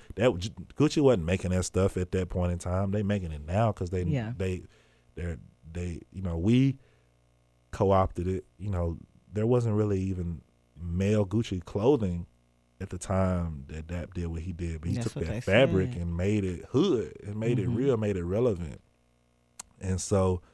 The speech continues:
Speaker 1: you know what I'm saying? That was, back in my day, it was like, man,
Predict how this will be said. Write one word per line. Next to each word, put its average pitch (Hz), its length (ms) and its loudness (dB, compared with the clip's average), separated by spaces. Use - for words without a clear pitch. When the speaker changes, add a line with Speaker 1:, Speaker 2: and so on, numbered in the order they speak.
Speaker 1:
you 104 80 -6
know 101 80 0
what 98 60 2
I'm 95 40 -2
saying? 98 580 -2
That 107 200 0
was, 104 240 -4
back 95 360 -2
in 117 60 -2
my 139 120 0
day, 117 120 -2
it 104 40 0
was 95 80 -2
like, 85 180 -2
man, 87 500 -2